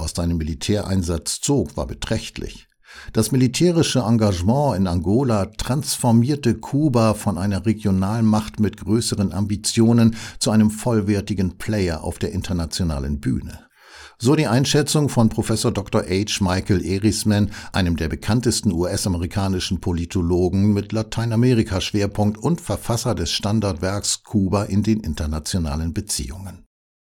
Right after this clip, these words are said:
Darüber hinaus konnte Kuba der U d S S R seinen Wert als sozialistisches Führungsland der Dritten Welt beweisen und somit seinen autonomen Handlungsspielraum ausweiten sowie gleichzeitig zusätzliche ökonomische Unterstützung einfordern.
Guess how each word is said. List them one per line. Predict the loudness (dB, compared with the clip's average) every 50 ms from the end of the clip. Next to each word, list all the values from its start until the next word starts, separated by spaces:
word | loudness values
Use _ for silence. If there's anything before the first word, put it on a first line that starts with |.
| _ 4
Darüber | 4 6 6 6 6 6
hinaus | 6 6 6 6 6 4 4 4 2 2
konnte | 2 2 2 4 2 0
Kuba | 2 2 2 4 4 4 4
der | 4 2 0 0 2
U | 2 4
d | 4 2
S | 0 -2 -2 0
S | 0 -2 -2
R | -2 -2 -2 0 0 0
seinen | 0 0 0 2 0 0 0 0
Wert | 0 0 0 -2 -2
als | -4 -6 -4 -2
sozialistisches | -2 -2 -2 -2 -2 0 0 0 0 0 -2 -2 -2 0 -2 -2
Führungsland | -4 -2 0 0 0 2 0 0 -2 -2 -2 -2 0 0
der | -2 -2
Dritten | -2 -4 -4 -2 -2 -2 0
Welt | 0 -2 -2 -2 -2
beweisen | -2 0 2 2 2 2 2 2 2 0 0 -2 -8 -14 -2 0
und | 0 2 2
somit | 2 2 4 4 2 2 0 0
seinen | 2 2 4 4 4 4 2
autonomen | -2 -4 -4 -2 0 0 2 2 2 2 2 0
Handlungsspielraum | -2 -4 -4 -2 -2 -2 -2 -2 -4 -2 0 2 2 2 2 2 0 0 0 0 0
ausweiten | 0 0 0 0 -2 -2 0 0 0 0 0 0 -2 -2 -2 -4 -8 -10 -2
sowie | 2 2 4 4 4
gleichzeitig | 4 4 4 4 4 2 2 2 2 2 2 0 -2 -2 -2
zusätzliche | 0 0 2 2 2 2 0 0 0 0 0 2 0 0
ökonomische | -2 0 2 2 2 4 2 2 0 -2 -2 -2
Unterstützung | -2 -2 -2 -4 -4 -4 -4 -4 -2 -2 -4 -2
einfordern. | -2 -4 -6 -6 -8 -8 -8 -8 -8 -8 -10 -12 -14 -14